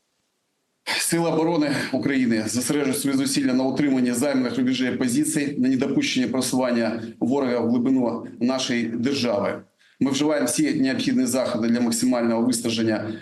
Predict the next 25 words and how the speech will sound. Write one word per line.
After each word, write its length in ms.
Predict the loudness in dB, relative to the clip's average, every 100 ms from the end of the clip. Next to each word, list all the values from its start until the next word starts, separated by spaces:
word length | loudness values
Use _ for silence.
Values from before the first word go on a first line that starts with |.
| -4
наступального 680 | -2 0 0 0 0 0
потенціалу 600 | 0 0 0 0 0 0
ворога. 420 | 0 0 0 -2 -2
Завдаються 520 | -2 0 0 0 0
удари 500 | 2 2 0 -4 -6 -14 _ -2
не 140 | 2 2
лише 300 | 2 0 0
по 220 | 0 0
позиціям 680 | -2 0 -2 0 0 0 -2
ворожих 680 | -2 0 0 0 -2 -6 -4
військ, 600 | 0 2 2 0 -6 -14 -12
скупченням 640 | -10 -4 -2 0 2 2
його 340 | 2 2 0
особового 640 | -2 -2 0 0 0 0 -4 -10 -18 -20 _
складу 680 | -6 -2 0 0 0 0 -2
та 100 | -2
техніки, 600 | -2 -2 0 -2 0 -2 0
а 120 | 0
й 220 | 0 0
по 180 | -2 0
важливим 600 | 0 0 0 2 0 -2 -6 -14 _ _ _ _ -2
військовим 640 | -2 0 0 2 2 0
об'єктам 680 | 0 0 0 2 2 2 0
на 80 | 0
території 560 | 0 0 0 0 0